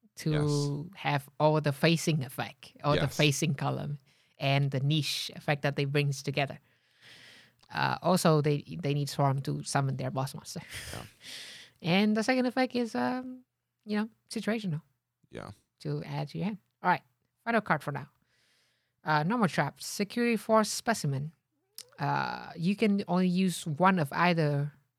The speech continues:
Speaker 1: the first or second effect, and it's hard once per turn. Um, if your opponent controls a monster, you can target one of your Security Force monsters that is banished or in your graveyard, special summon it to your field so that it face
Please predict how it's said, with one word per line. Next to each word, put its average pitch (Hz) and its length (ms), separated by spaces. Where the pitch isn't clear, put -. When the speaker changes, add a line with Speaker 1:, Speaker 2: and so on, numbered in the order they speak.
Speaker 1:
the - 60
first 196 220
or 180 60
second 156 260
effect, 151 280
and 143 380
it's - 320
hard - 340
once 139 240
per 147 100
turn. 143 180
Um, 151 380
if 202 160
your 226 80
opponent 208 260
controls 208 360
a 190 60
monster, 151 440
you 151 120
can 160 140
target 165 400
one 160 220
of 147 160
your 151 460
Security 180 320
Force 180 260
monsters 175 260
that 165 100
is 156 160
banished 165 320
or 170 60
in 160 160
your 151 80
graveyard, 226 380
special 175 380
summon 160 480
it 165 200
to - 80
your 147 140
field 214 440
so 160 220
that 160 140
it 156 120
face 170 500